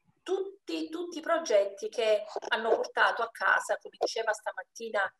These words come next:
Enzo Spada, più di quanto noi ancora abbiamo dato alla fondazione. Quindi questo ci dice che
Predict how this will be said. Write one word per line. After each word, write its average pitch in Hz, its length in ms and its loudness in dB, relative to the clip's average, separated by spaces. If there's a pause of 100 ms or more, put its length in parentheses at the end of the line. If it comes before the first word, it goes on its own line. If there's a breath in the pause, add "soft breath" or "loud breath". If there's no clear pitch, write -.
(140)
Enzo 226 380 0
Spada, - 600 -2 (680)
più 381 540 -2
di 233 140 -14
quanto - 480 6
noi 214 260 -4
ancora 208 380 0
abbiamo 214 240 -4
dato - 240 -8
alla - 140 -6
fondazione. - 720 -20
Quindi 202 240 -8
questo 214 600 -2 (260)
ci 240 180 -8
dice 190 440 -8
che 196 460 2